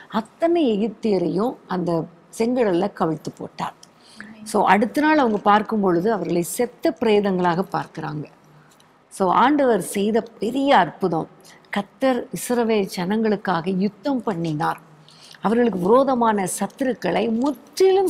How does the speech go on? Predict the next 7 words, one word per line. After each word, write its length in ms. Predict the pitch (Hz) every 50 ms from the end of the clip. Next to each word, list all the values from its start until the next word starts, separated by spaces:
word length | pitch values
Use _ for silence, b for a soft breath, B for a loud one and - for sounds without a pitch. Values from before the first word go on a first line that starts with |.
| - -
சங்கரித்து 480 | 254 214 202 202 196 202 170 - - 160 -
போட்டார். 400 | 170 165 - - - 160 - - - - _ _ b b b b b b b b
எந்த 380 | - 185 226 277 302 285 - - -
சத்துரு 320 | - 214 196 202 - 277 277
அவர்களை 340 | 269 247 214 196 190 185 180
பின்தொடர்ந்து 720 | - - 220 240 262 220 - 262 254 254 254 254 247 226
வந்தார்களோ, 600 | 202 180 175 170 180 170 165 - 165 160 170